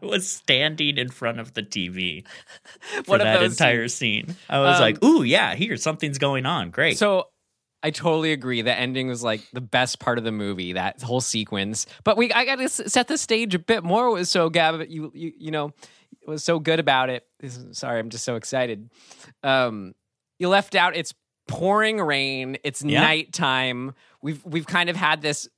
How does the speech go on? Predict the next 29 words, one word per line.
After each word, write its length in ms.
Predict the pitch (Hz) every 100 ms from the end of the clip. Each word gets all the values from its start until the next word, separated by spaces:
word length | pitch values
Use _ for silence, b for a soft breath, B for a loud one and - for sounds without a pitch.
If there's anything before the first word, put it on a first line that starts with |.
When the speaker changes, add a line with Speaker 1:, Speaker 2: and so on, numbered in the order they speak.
| -
Speaker 2:
sort 240 | - 151
of, 180 | 135 123
um, 600 | 120 113 104 98 98 95 _ -
little 320 | 156 202 262
bit 160 | 214 175
of 100 | 151
setup, 440 | - 190 208 165
knowing 300 | 151 139 135
that 140 | 135 -
the 60 | 123
girl 640 | 117 120 156 151 131 107
was 260 | 117 110 117
in 100 | 107
a 60 |
carriage 360 | 104 117 110 107
accident. 460 | 101 104 - 107 101
This, 120 | 117
the 140 | 160 120
idea, 500 | 117 113 117 120 110
there's 240 | 101 98
this 200 | 104 -
threat 520 | - 117 113 110 - -
of, 280 | 107 95 95 113
you 160 | 104
know, 140 | 98 98
a 40 |
carriage 140 | 123
Speaker 1:
Yeah, 240 | 147 147 127
that's 220 | 101